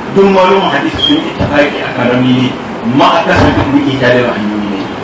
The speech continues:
Duk maluma sun yi ittifaqi a kan ramin hadisin man jama'a an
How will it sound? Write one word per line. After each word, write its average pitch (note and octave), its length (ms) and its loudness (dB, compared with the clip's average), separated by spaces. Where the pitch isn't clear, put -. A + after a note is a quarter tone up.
Duk G#3 160 4
maluma G#3 500 4
sun E3 220 0
yi F#3 160 -6
ittifaqi D#3 480 0
a - 80 -2
kan E3+ 240 2
ramin E3+ 320 0
hadisin C#3 480 0
man D#3+ 240 2
jama'a - 340 2
an - 60 0